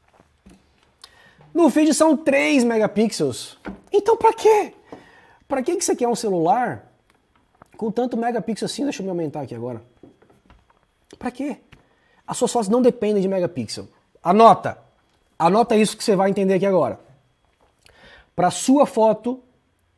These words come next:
ter mais qualidade fotográfica, que qualidade fotográfica é diferente de qualidade técnica. Tá?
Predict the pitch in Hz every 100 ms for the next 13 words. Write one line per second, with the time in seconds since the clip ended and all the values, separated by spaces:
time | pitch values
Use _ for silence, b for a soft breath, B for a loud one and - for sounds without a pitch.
0 | _ _ _ 190 190 185 202 226 - 214
1 | 190 175 160 120 113 - 220 226 240 160
2 | 143 131 - 185 214 277 330 _ _ _
3 | _ _ _ _ _ _ - 151 247 269
4 | 247 196 226 170 147 202 202 - 160 180
5 | 190 196 175 175 214 - 120 - b b
6 | b b 139 - 170 156 131 131 120 185
7 | 220 _ - 165 - 110 104 98 _ _
8 | _ _ _ _ _ _ _ _ _ _
9 | _ _ _ _ _ _ _ _ - -
10 | 120 185